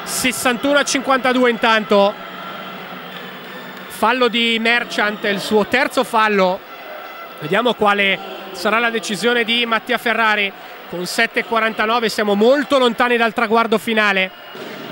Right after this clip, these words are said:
Ferrari non arrischia, butterà dentro Penserini, ora Hassan da tre punti, tiro sbagliato, Maiocco a rimbalzo,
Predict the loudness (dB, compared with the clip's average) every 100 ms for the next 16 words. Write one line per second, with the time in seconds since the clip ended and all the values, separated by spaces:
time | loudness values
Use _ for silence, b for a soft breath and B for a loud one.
0 | -12 -4 0 2 2 2 2 0 -2 -12
1 | -14 -12 -12 -12 -12 -12 -12 -12 -12 -12
2 | -12 -14 -14 -12 -12 -14 -12 -10 -2 2
3 | 4 4 4 2 2 0 0 2 4 2
4 | -2 -6 0 0 2 2 0 2 0 2
5 | 0 2 2 2 2 2 2 0 0 -2
6 | 0 0 -2 0 0 2 0 0 0 2
7 | 4 4 2 0 2 4 4 2 2 0
8 | 0 2 2 0 -4